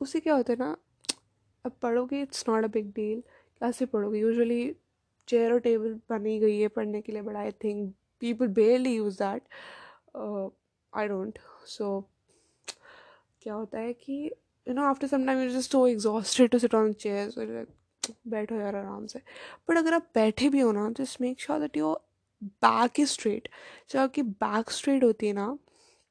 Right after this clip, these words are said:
तो I don't know, but concentration लग पाता है। But जब आप लेटे हुए होते हो ना, तो automatically आपका concentration ना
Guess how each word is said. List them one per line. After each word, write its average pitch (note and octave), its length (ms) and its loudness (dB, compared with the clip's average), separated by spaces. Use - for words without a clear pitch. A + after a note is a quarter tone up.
तो - 160 -8
I A#3+ 40 2
don't C4+ 260 2
know, C#4+ 460 0
but C4+ 100 2
concentration B3+ 400 -2
लग G#3+ 180 -2
पाता - 360 -14
है। - 60 -20
But C4+ 120 -2
जब C#4+ 80 2
आप C#4+ 160 0
लेटे A3 320 2
हुए B3 100 2
होते A3+ 220 -4
हो G#3+ 60 -4
ना, A3+ 100 -4
तो A#3+ 80 -6
automatically A3 680 -6
आपका A3+ 340 -10
concentration A3 600 -8
ना B3 260 -10